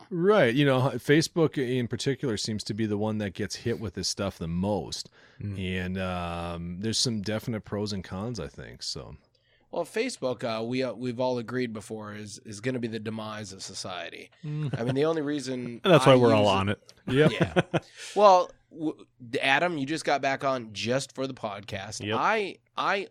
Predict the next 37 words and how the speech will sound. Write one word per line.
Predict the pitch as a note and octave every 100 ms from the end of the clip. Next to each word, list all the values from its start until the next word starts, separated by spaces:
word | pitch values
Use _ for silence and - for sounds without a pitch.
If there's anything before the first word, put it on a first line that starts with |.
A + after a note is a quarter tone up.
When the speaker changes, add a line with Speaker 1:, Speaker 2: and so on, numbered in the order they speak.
| _
Speaker 3:
started, | - - D3+ D#3 D#3+ C3 A2+ -
I | B2+
joined | C3+ C3+ D3 C#3
Facebook | B2+ B2+ - G2+ A2
right | B2
before | C3+ - B2
I |
moved | A#2+ B2
to | A2
Ohio, | G#2 G#2+ G2 F#2+ F#2+ _
Speaker 1:
Mm-hmm. | G2+ F#2
Speaker 3:
just | F#2 B2+
so | D3+
I | C3
could | B2+
keep | - C#3 C3+
in | B2+
contact | A#2 A#2+ A2+ A2+
with | A2 -
friends | A2 A2 G#2+
and | G2+
family. | C#3+ F3+ C3 F#2+
That's | F#2+ F2 -
Speaker 1:
Yep. | D#3
Speaker 3:
it. | - - _ _ _ _ _ _
I, | - - - A#2
that's | B2+ C3+
the | E3
only | D#3
thing | D3 C#3
I |
use | C3+ B2+
Facebook | - D3+ C#3+ A#2 -
for. | G2+
I | A2
mean, | A2+ A2+
every, | B2 C3+ D3+ C#3+